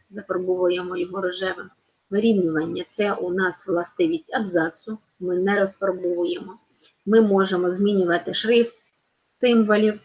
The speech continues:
розфарбовуємо помаранчевим. І ми можемо змінювати накреслення символів, теж розфарбовуємо синім кольором.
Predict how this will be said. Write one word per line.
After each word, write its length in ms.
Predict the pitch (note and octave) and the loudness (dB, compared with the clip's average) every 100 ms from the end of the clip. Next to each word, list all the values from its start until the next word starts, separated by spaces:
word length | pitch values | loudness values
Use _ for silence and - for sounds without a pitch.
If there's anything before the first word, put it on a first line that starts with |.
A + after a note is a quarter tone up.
| _ | _
розфарбовуємо 760 | - G3 G3+ F#3+ F#3 F#3 F#3 F#3 | -8 -6 -2 0 2 2 0 -2
помаранчевим. 840 | F3+ F3+ F3+ F3+ F#3 F#3+ F3 G#3 G3+ _ _ - | -6 -6 -4 -4 -8 -8 -8 -8 -12 _ _ -2
І 180 | D#4+ | 2
ми 80 | A#3 | 2
можемо 520 | F3 F#3+ A3+ G3+ F#3 | 2 4 4 2 -2
змінювати 680 | F3+ F3 F3+ G3 F#3 F#3 - | -4 -2 0 0 -2 -4 -8
накреслення 760 | F3+ D#3+ F3+ F3 F3 F3 A3 E3 - | -12 -10 -4 -4 -4 -8 -10 -14 -14
символів, 440 | E3+ E3+ E3+ E3+ _ | -12 -12 -16 -20 _
теж 380 | - G3+ G#3+ - - | -6 -4 -4 -10 -12
розфарбовуємо 920 | D#3+ - E3 E3 F3 G3 F3+ F3 F#3 _ _ _ _ _ | -16 -12 -10 -4 0 2 0 -2 -12 _ _ _ _ _
синім 440 | - F#3 F#3 F3+ F3+ _ _ _ _ _ _ _ - _ - - _ _ | -6 -2 -2 -2 -8 _ _ _ _ _ _ _ -20 _ -20 -20 _ _
кольором. 520 | F#3 F3+ E3+ F3+ - | 2 2 2 -4 -10